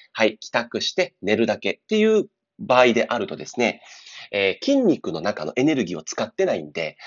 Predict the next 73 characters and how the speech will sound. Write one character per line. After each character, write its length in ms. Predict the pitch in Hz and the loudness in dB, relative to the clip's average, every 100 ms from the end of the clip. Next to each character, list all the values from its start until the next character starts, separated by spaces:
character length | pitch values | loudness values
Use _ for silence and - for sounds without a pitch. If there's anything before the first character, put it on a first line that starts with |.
| - - | -18 -4
食 80 | 277 | -2
べ 120 | 302 | -2
た 120 | 294 | -4
も 120 | 95 | -8
の 120 | - 76 | -10 -4
が 280 | 104 87 _ - | -2 -2 _ -2
余 280 | 123 196 | 4 4
っ 40 | - | 2
て 80 | - | -4
し 140 | - | -2
ま 100 | 87 | -4
っ 60 | - | -4
た 120 | 90 | 0
場 100 | 90 | 0
合 80 | 85 | -2
で 100 | 82 | -8
す 140 | - | -6
よ。 180 | 80 - - - _ | -6 -6 -18 -20 _
ほ 140 | - | -6
と 280 | 254 - 349 | -2 2 2
ん 80 | 151 | 4
ど、 200 | - - | 2 0
も 120 | 185 214 | -2 -2
う 40 | |
ほ 140 | - | 2
ぼ 160 | 269 165 | 2 2
九 320 | - 269 311 | -2 -4 -4
点 300 | - 156 98 | -2 -2 -2
九 200 | - 139 | -2 -2
割 220 | 113 85 | 0 -2
が 240 | 85 101 - _ - - - - - - | -2 -2 -2 _ -20 -20 -14 -4 0 0
脂 100 | 107 | 2
肪 160 | 120 | 4
に 120 | 117 107 | 6 6
行 180 | 107 | 4
く 20 | 104 | -2
っ 20 | |
て 80 | 71 | -2
こ 80 | |
と 80 | - | -6
な 60 | 69 | -10
ん 40 | |
で 60 | 69 | -12
す 80 | - | -18
よ。 80 | - _ _ _ _ _ _ - | -20 _ _ _ _ _ _ -2
だ 140 | - 381 | 0 4
か 180 | 381 110 | 4 6
ら、 300 | 127 98 - - - | 6 4 0 -16 -8
や 100 | 143 | -2
っ 20 | |
ぱ 100 | 196 | 2
り 200 | 147 - - - | 2 0 -14 -4
ダ 180 | 113 175 | 2 6
イ 120 | 170 | 6
エ 40 | 117 | 4
ッ 120 | - | 0
ト 120 | 95 | -4
を 20 | |
す 160 | - 98 | -4 -2
る 160 | 98 110 | 0 2
上 180 | 107 | 2
で 80 | 92 | 2
早 240 | - 160 156 | 2 2 2
く 100 | - | 2
脂 220 | - 87 | 2 4
肪 60 | |
を 160 | 107 113 | 2 4
落 80 | 110 | 0
と 120 | 113 | 0
し 80 | - | 0
た 120 | 113 | -2
か 120 | 98 | -2
っ 80 | 78 | -10